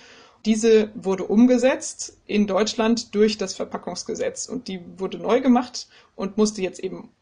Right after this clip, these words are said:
sozusagen auch dann in Deutschland neu gemacht werden. Und da besonders wichtig ist in diesem, dieser Geschichte, sind da zehn Plastikteile, die nicht mehr verwendet werden dürfen. Ab jetzt ist tatsächlich ein Verbot,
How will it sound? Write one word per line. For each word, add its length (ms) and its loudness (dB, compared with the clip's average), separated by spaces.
sozusagen 600 -4
auch 180 -4
dann 140 -2
in 120 -6
Deutschland 360 -2
neu 200 -4
gemacht 360 -10
werden. 280 -6
Und 120 -10
da 400 0
besonders 840 2
wichtig 480 0
ist 180 -4
in 120 -2
diesem, 680 -6
dieser 220 -4
Geschichte, 520 -2
sind 260 -6
da 140 -6
zehn 540 2
Plastikteile, 1040 0
die 120 -2
nicht 200 -2
mehr 100 0
verwendet 500 0
werden 300 -4
dürfen. 380 -8
Ab 140 -10
jetzt 280 -2
ist 160 -6
tatsächlich 480 -4
ein 160 -6
Verbot, 680 -2